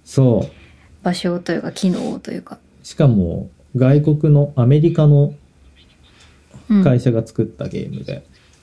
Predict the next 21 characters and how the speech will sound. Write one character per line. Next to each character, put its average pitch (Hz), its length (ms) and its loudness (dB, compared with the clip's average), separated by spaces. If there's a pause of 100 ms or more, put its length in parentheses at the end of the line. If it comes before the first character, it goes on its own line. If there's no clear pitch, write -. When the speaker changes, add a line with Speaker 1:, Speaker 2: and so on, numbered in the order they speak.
(300)
Speaker 2:
う 247 40 0
ん。 220 40 4
う 214 40 4
ん 190 140 4
う 190 60 4
ん 185 200 4
う 180 100 0
ん。 190 200 -4
そ 208 140 -2
う 175 40 0
だ - 100 -8
よ - 80 -14
ね。 - 220 -10
Speaker 1:
う 110 60 -6
ん。 90 380 -2 (160)
な 110 120 -6
ん 104 120 -2
だ 92 100 -4
け 92 120 -6
ど 87 100 -8
も、 90 420 -4